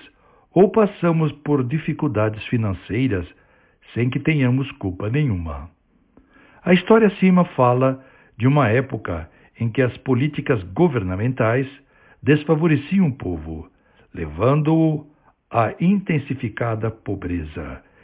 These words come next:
envolvendo-o numa espiral de pobreza cada vez mais profunda, da qual não se podia escapar.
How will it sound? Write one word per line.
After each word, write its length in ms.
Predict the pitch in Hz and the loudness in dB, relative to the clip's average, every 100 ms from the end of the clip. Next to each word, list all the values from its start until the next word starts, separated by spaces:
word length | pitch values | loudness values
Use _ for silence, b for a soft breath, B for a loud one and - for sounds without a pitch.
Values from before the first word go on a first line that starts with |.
| b | b
envolvendo-o 1040 | 139 175 160 175 120 131 135 120 98 80 - b b | 2 4 4 4 6 4 4 2 0 -2 -10 b b
numa 220 | 101 107 104 | -6 -4 -4
espiral 1080 | - - _ _ - 117 104 120 131 143 | -6 -18 _ _ -6 -2 2 6 6 6
de 120 | 143 143 | 4 0
pobreza 580 | 143 135 117 107 92 | -2 0 0 0 -2
cada 300 | 101 123 123 | -4 -2 -2
vez 280 | 120 160 175 | 0 0 0
mais 460 | 151 143 139 180 202 | -2 -2 -2 -2 -4
profunda, 840 | - 220 214 120 98 90 85 82 85 b b b b - | -4 -6 -6 -6 -4 -4 -8 -10 -14 b b b b -6
da 180 | 104 | -4
qual 640 | 104 - 98 104 104 104 b b b b _ | -4 -2 -2 0 -2 -4 b b b b _
não 240 | 87 120 151 | -2 0 0
se 140 | - | -4
podia 400 | - 151 90 85 | -8 -8 -6 -8
escapar. 600 | - - 87 - 82 - | -10 -10 -10 -10 -14 -14